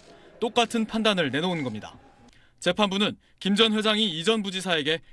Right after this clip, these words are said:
일억 칠백만 원 뇌물을 제공한 혐의와 이억 천팔백만 원에 달하는 불법 정치자금을 제공한 혐의도 유죄로 인정했습니다. 그러면서 김 전 회장에게 뇌물 공여 등의 혐의로 징역 이 년 유월,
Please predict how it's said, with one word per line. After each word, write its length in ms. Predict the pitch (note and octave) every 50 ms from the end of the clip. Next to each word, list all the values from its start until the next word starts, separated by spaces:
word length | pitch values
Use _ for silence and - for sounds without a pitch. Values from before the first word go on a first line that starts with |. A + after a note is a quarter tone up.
| - - -
일억 320 | C#3 E3 F3+ G#3 G#3+ - -
칠백만 480 | - - B3+ A#3 B3 A#3+ A#3 A#3 A3+
원 160 | A3+ A3 G3+
뇌물을 340 | F3 F3 F3+ F3+ F3+ F#3 F3
제공한 420 | - F3 E3 D#3+ E3+ E3+ E3+ E3 D3+
혐의와 380 | D#3 B2 A#2+ B2+ B2+ G#2+ - _ _ _ _ _ _ _ -
이억 340 | D3 E3 G3 G#3 G#3+ - -
천팔백만 680 | - A#3 A3+ G#3+ - A#3 B3 A#3+ B3+ A#3+ A#3 A#3 G#3+
원에 160 | G#3 G3 F#3
달하는 380 | F3 F3 D#3+ D#3+ D#3+ F3 F#3 - - _ _ _
불법 340 | D3+ F3 F#3 G3+ G#3+ G3+ -
정치자금을 680 | E3+ D#3+ F3 - A3 G#3+ A3 G#3+ G3 G#3 G3+ G3+ G3
제공한 400 | F#3+ F#3+ F3 E3 F3 F3 F3 E3
혐의도 340 | E3+ D#3 C#3+ A#2+ A2+ F2+ - -
유죄로 440 | B2 D#3 E3 G3+ G#3 G3 F#3+ F3+ E3
인정했습니다. 680 | D#3+ E3+ E3+ F3+ F3 D#3 - - - G#3+ - - - - _ _ _ _ _ - - - _ _ _
그러면서 520 | - F3 F#3+ F3+ F3 E3+ F#3+ F3+ B2+ - - _ _
김 160 | - F#3 G3+
전 180 | G3 A3 A3 A3
회장에게 520 | G#3+ G3+ G#3+ G#3 G3+ F#3+ F3+ G#3 G#3+ G3
뇌물 300 | C#3+ D3 D#3+ F#3 A3 A#3
공여 300 | A3+ G#3+ G#3+ G#3+ G#3+ G#3
등의 260 | G3 G3+ G3 F#3+ F#3+ F3+
혐의로 360 | F3+ E3 D3+ D3 E3+ F3+ F3
징역 400 | - - D#3+ E3 F#3 G3 E3+ C#3
이 100 | C3+ D#3 F3+
년 220 | G3+ G3+ G3 E3+
유월, 240 | C#3+ C3+ A#2+ G2